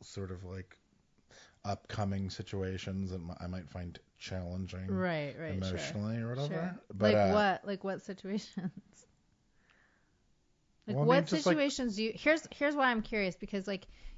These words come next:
Speaker 2: your job, like, your job as an actor and an improviser and, like, all the things that you do, you I mean, you're,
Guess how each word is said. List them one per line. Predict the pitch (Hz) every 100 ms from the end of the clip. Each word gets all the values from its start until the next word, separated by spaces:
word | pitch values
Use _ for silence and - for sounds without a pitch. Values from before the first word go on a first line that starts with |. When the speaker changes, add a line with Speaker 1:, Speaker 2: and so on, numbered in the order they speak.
| -
Speaker 2:
your | 226 302
job, | 285 220 190 190 170 -
like, | 190 - - -
your | - 196 226
job | 208 180 170 151
as | 156 160 151
an | 147
actor | 139 139 - 110 123 143 -
and | 165
an | 156 151 147
improviser | 156 151 151 139 156 147 143
and, | 139 139
like, | 156
all | - 175
the | 185
things | 160 156
that | 147
you | 147
do, | 151
you | 156 143 143 170 175 170 - _ - -
I | 180
mean, | 185 180
you're, | 190 190